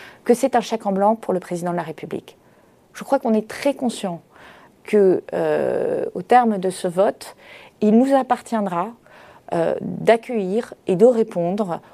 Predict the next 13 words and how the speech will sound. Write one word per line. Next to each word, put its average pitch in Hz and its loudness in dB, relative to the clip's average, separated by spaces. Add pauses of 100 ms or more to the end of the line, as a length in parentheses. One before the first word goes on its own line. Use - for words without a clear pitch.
(160)
aux 185 0
légitimes 226 2
questions, 196 -4 (100)
en 269 2
particulier 208 -2
sur 196 -4
l'écologie, 202 0
parce - -8
que, 175 0 (380)
par 147 -8
exemple, 170 -6
euh, - -8
Jean-Pierre, 165 -10